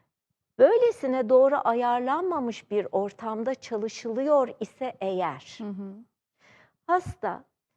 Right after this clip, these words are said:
Speaker 1: e, nikotin içeren, e, kötü herhangi bir şey kullanmıyor olsa bile mutlaka ya iş yeri hekimine gitmeli, ya, e, aile hekimine müracaat etmeli,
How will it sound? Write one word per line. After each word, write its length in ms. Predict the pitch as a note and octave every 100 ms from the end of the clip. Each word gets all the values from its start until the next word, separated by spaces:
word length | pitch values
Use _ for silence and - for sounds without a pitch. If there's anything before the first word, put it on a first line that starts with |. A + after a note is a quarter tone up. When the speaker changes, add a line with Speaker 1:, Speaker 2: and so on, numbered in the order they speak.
| _ _ _ _ G#3
Speaker 1:
e, 220 | G#3 G3+
nikotin 600 | A3+ B3+ D#4 D#4 G#4+ G#4+ -
içeren, 640 | G#3+ A3 F#3+ D3 A2+ - _ _ _
e, 220 | G#3+ G#3 E3+ - F#2 C#3+ -
kötü 280 | C4 B3+ D4+
herhangi 600 | B3+ C4 C#4+ E4 C4 A3+
bir 100 | A3+
şey 240 | - A3+ -
kullanmıyor 800 | - C#4+ C#4+ E4+ E4 A#3+ A3+ A3
olsa 500 | G#3+ G#3+ - C#4 E3+
bile 260 | D#3+ - - _ _ _ - _ -
mutlaka 560 | G4+ - D4+ - F3+
ya 200 | D#3+ A#3
iş 380 | - F4 - -
yeri 280 | F#4+ F#4 F4
hekimine 480 | F4 F4+ E4+ E4+ D#4+
gitmeli, 640 | D#4 - D4 C#4+ C4+ D#4 - _ _ _ _ _ _ _ _ _ -
ya, 360 | A3 D#4+ D#4+ -
e, 440 | G#3+ A3 G#3+ G#3 F#3 G3+
aile 400 | A3 A#3 D4+ E4+
hekimine 420 | E4 D#4 D4+ D4+
müracaat 720 | C#4+ C#4+ C#4 C4+ C4+ C4 C4+
etmeli, 520 | B3+ - A3+ G#3+